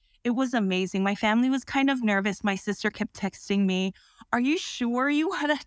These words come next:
do this? Are, you know, are these people safe?" And I'm like, "Yeah, they, you know, they're from America. They're from the United States. So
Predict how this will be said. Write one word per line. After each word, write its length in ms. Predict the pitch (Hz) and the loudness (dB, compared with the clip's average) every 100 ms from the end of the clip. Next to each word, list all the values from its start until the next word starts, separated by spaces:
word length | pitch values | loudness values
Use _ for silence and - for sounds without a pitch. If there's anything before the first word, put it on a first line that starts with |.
| - | -4
do 180 | 285 302 | -2 0
this? 360 | 294 311 - - - - 247 | 2 0 -2 -14 -10 -6 0
Are, 100 | 262 | 0
you 200 | 247 240 | 2 2
know, 80 | |
are 140 | 226 240 | 2 0
these 240 | 247 247 | 0 -2
people 360 | - 254 240 240 | -2 -2 0 -2
safe?" 680 | - - 226 220 240 320 - - - 262 | -4 -2 0 0 -2 -6 -12 -20 -12 -2
And 80 | 269 | 0
I'm 60 | |
like, 300 | 269 254 - | 0 -2 -2
"Yeah, 240 | 294 302 311 | 0 2 2
they, 120 | 320 | 0
you 160 | 302 311 | 0 2
know, 260 | 302 302 277 - 254 - | 2 2 0 -8 -12 -6
they're 140 | 277 | -2
from 240 | - 349 | 2 2
America. 760 | 349 285 302 330 349 - 285 285 | 2 4 4 2 0 2 4 4
They're 140 | 285 | 2
from 160 | 269 339 | 0 2
the 80 | 320 | 2
United 400 | 311 294 285 277 | 2 2 2 -4
States. 640 | - - 277 277 285 262 | -6 -2 -2 0 -2 -4
So 360 | - 269 269 269 | -2 0 2 -2